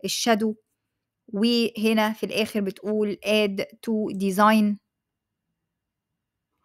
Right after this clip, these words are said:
وزي ما احنا شايفين ده التكست التاني بالمنظر ده كده.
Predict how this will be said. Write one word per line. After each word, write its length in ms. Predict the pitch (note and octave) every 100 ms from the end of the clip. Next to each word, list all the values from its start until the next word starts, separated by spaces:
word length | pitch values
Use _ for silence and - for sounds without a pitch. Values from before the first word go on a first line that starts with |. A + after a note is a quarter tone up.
| _ _ _ _ -
وزي 420 | G#3 A3 A3+ G#3+
ما 80 | G#3+
احنا 180 | G#3+
شايفين 640 | G3+ F3+ F#3 G#3 G#3 G3+ F#3
ده 160 | G3 A3+
التكست 600 | G#3+ - F3+ F#3+ - -
التاني 720 | F#3+ - - G3 F#3 F3+ F#3 - _ _ _ _ _ _ _ _ _ _ _ _ _ _ _ _ _ _ _ _ _ _ -
بالمنظر 460 | G3+ F#3 F3+ E3
ده 160 | D#3+ D#3+
كده. 340 | D#3 - _